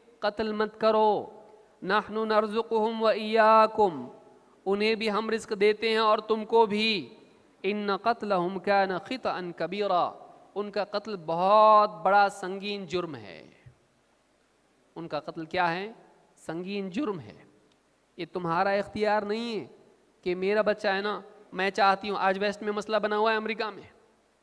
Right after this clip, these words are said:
लॉ अभी अभी उस ताल्लुक से उल्टा आया है। वरना आप देखें, वहाँ कहते हैं, "हमारा बच्चा है ना, हमको ये राइट होना चाहिए कि हम अबॉर्शन करें या उसको पैदा होने दें,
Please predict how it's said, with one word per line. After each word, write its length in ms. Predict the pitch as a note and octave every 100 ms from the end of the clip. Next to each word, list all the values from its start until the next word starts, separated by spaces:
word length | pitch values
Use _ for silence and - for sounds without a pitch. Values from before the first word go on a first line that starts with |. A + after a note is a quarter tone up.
| _ _ _ -
लॉ 140 | F3+ G3
अभी 220 | F#3+ F#3+ A3
अभी 320 | G#3+ A3+ A#3+ - - -
उस 140 | F#3 -
ताल्लुक 340 | F#3+ G#3 G#3+
से 100 | G#3+
उल्टा 320 | G#3 G#3+ G3+
आया 160 | F#3 D3+
है। 180 | A2+ G#2 - _ _ _ _ _ _ _ -
वरना 240 | E3+ E3+
आप 60 | F3
देखें, 480 | F3 A3 G#3 A3+ C4+ - - _
वहाँ 240 | F#3 F#3+ A3+
कहते 260 | G#3 G#3+
हैं, 120 | A#3+ A#3 - -
"हमारा 320 | G3+ A#3+ D4+
बच्चा 280 | D4 A#3+ G#3+
है 80 | E3+
ना, 200 | F#3 F#3+ - - _
हमको 260 | - A3 B3+
ये 120 | B3
राइट 260 | A#3 B3 B3
होना 240 | B3 C4
चाहिए 260 | B3 A3 A#3+
कि 100 | A#3+
हम 180 | G#3+ A3
अबॉर्शन 440 | G3 G#3 G#3+ B3
करें 240 | A#3 B3
या 100 | C#4
उसको 220 | C4 B3 G#3
पैदा 220 | F3 E3+
होने 220 | D#3+ F3
दें, 160 | F3 G3